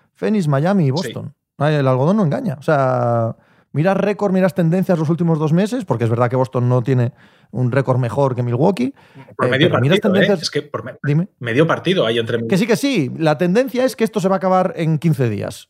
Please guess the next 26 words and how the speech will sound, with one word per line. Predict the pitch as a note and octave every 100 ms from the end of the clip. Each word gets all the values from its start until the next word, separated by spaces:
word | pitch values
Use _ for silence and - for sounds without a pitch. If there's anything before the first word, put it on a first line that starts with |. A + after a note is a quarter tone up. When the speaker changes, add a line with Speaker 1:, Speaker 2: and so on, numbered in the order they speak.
| _
Speaker 1:
que | C#3+
se |
los | D3+
van | F3+
a | F#3+
adelantar. | C#3+ A#2 A2 -
Por | A2
supuesto, | A2+ B2 F#3 -
las | -
tendencias | A#2+ A#2 B2
también | A#2+ A#2 A2
cambian, | G#2 G2+
Speaker 2:
Sí. | G2+
Speaker 1:
¿vale? | C3 - - - -
Pero, | D#3+ E3
pero | D#3+ C#3+ B2+
ahora | F3
mismo | F#3+ G#3 A#3+
yo | F3+
apostaría | E3+ G3 - C#3 A3
que | C3+
acaba | B2
por | A#2+ A#2+
delante | A2 G#2+ G#2+
de | G#2+
ellos. | - -